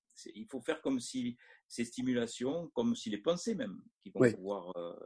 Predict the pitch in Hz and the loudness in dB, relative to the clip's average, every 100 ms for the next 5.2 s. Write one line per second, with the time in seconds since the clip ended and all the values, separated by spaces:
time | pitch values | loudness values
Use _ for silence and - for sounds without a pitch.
0 | 76 76 - 90 - 92 92 90 87 - | -14 -12 -12 -10 -10 -10 -8 -10 -12 -10
1 | 98 90 95 87 87 - 180 202 _ - | -10 -10 -14 -16 -18 -14 -14 -14 _ -20
2 | - _ - 135 131 139 139 - 135 127 | -20 _ -2 -2 -2 -4 -4 2 4 4
3 | 185 202 - 123 - - 131 127 123 123 | 2 -2 -4 -10 -12 -6 0 0 0 -2
4 | 117 107 117 113 175 180 160 123 120 127 | -2 -6 -4 -2 -2 -4 -2 -4 -2 -4
5 | 113 | -4